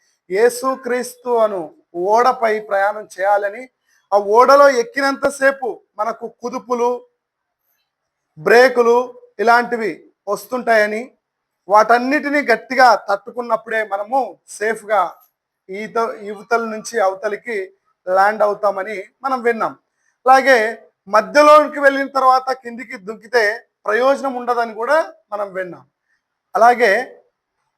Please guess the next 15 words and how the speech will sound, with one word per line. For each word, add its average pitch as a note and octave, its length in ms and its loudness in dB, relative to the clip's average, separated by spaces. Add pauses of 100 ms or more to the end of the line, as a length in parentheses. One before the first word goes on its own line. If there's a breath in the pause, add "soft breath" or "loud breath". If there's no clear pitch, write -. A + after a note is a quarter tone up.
(140)
ఈ B3 140 -4 (180)
ఐదు A#3+ 240 2
హెచ్చరికలతో C4+ 680 2
పాటు G#3 560 -2 (140)
బైబిల్ C4+ 400 2
గ్రంథంలో B3+ 720 2 (220)
రక్షింపబడిన D4 920 2
తర్వాత, A#3 600 2 (680)
ఒక్కసారి A#3 580 0
రక్షింపబడిన A3+ 720 -4
తర్వాత, F#3+ 600 -4 (540)
పాప G#3+ 260 4
క్షమాపణ B3+ 640 -2
పొందుకొనిన G#3+ 580 -10
తర్వాత, F#3+ 560 -4